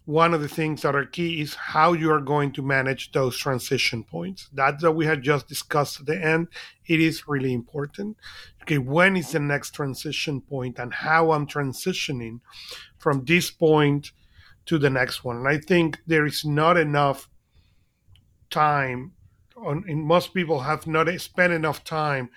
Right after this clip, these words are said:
really perfecting that transition point. So they come and work the blocks, but then the blocks doesn't work because they get stuck into the process, or the process prior gets a little bit longer. So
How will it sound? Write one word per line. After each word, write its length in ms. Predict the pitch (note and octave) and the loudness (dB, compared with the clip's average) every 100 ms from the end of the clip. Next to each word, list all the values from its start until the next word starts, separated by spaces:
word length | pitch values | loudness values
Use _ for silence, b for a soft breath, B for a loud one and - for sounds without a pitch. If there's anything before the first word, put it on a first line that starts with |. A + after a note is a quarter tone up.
| B B B - | B B B -12
really 400 | B2+ E3 E3+ D#3+ | 0 2 2 0
perfecting 920 | D3+ C#3 - D3 C#3+ - B2 B2 F#3+ - | -2 -4 0 -2 -2 -6 -10 -10 -12 -14
that 420 | B2+ D#3 D3 D3 | -2 2 2 0
transition 720 | - C#3 B2+ D#3 C3+ - C3 | -6 -6 -6 -6 -4 -4 -6
point. 440 | A2+ G2 G2 G3 - B B - | -8 -10 -10 -12 -16 B B -4
So 120 | F3+ | 0
they 260 | D#3 D#3+ D#3+ | 2 2 2
come 420 | - E3+ F#3 F3+ | 0 2 4 4
and 240 | E3 D3+ B B B B _ - | 2 -2 B B B B _ -10
work 520 | D3+ E3+ F#3+ F#3+ - | 4 8 8 4 -6
the 120 | F#3+ | -6
blocks, 500 | C#3 E3 F3 D#3+ - - | -2 2 4 4 0 -10
but 180 | D3 | -2
then 320 | F3 D#3 E3 - _ - | 0 0 -2 -12 _ -6
the 100 | C#3 | -2
blocks 380 | D#3 F3+ D3+ | 4 4 4
doesn't 420 | - D#3 - D3 C#3+ | 0 0 0 -4 2
work 360 | E3+ D3+ - | 4 4 2
because 260 | D#3+ D3 C3 | -12 -12 -6
they 140 | D3 | -6
get 240 | C3+ D3+ C#3 | -2 -2 -2
stuck 540 | - - F3+ C#3+ - - - | -6 -2 0 0 -2 -6 -2
into 320 | D#3 C3+ D3 | -2 -2 -2
the 100 | C#3+ | -2
process, 480 | - D#3+ C#3 - C3 | 0 0 0 -4 -4
or 140 | C#3 | -4
the 100 | C3+ | -4
process 520 | - D#3 D3 - C#3+ | -2 -2 -2 -4 -10
prior 460 | - D3 C#3 C3 B2+ B B B B | -4 0 2 2 0 B B B B
gets 240 | D#3+ D3 D#3+ | 0 2 2
a 40 | |
little 260 | D3 C#3+ C3 | 4 2 4
bit 160 | C3+ | 2
longer. 440 | C3+ C3 A2+ D#3+ D#3 | 2 0 -2 -10 -6
So 360 | - C#3+ B2+ | -2 0 -2